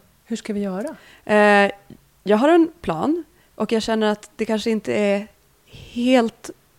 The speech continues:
Speaker 2: korrekt att berätta på internet om vad den är, <laughs> ifall att E U lyssnar.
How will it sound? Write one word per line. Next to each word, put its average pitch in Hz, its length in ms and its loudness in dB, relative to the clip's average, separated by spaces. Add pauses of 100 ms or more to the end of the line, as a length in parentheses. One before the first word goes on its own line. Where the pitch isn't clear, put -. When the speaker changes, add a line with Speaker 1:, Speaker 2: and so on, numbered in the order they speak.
Speaker 2:
korrekt 190 580 0
att - 280 -4 (100)
berätta 185 720 -2 (380)
på 202 160 0
internet 254 560 2 (140)
om 180 320 -2 (100)
vad 180 200 0
den 175 120 2
är, 262 200 -2 (360)
<laughs> - 400 -4
ifall 208 360 0
att 202 120 -2
E 208 120 4
U 190 120 4
lyssnar. 208 520 -4